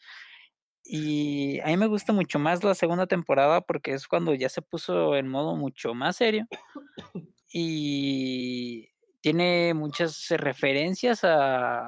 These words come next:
a, al cine italiano, que es de los sesenta, setentas. Llega a hacerle homenajes a Antonioni y a Fellini, y eso para mí es más que bienvenido.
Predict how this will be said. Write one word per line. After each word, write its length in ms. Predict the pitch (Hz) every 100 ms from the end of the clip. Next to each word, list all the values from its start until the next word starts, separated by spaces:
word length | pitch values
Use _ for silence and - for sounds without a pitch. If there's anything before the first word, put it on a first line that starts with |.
| 123 - - -
a, 120 | 147 -
al 300 | 147 143 131
cine 300 | - 165 160
italiano, 640 | 175 170 135 135 139 165 185
que 160 | -
es 80 | 139
de 100 | 151
los 140 | 147 -
sesenta, 500 | 135 - 165 180 202
setentas. 760 | 170 - 175 220 233 - - _ _ _ _ _ _ _
Llega 920 | 190 143 143 147 143 139 131 131 127
a 20 | 127
hacerle 300 | - 143 147
homenajes 580 | 151 135 139 165 -
a 220 | 143 131 127
Antonioni 720 | 127 135 131 147 180 175 175
y 80 | 156
a 140 | 127
Fellini, 460 | - 127 139 160 185
y 160 | 180 139
eso 260 | 143 135 -
para 220 | 117 117
mí 120 | 120 131
es 300 | - - - - - - - - -
más 260 | 127 127 131
que 120 | 156
bienvenido. 640 | 143 135 131 123 131 180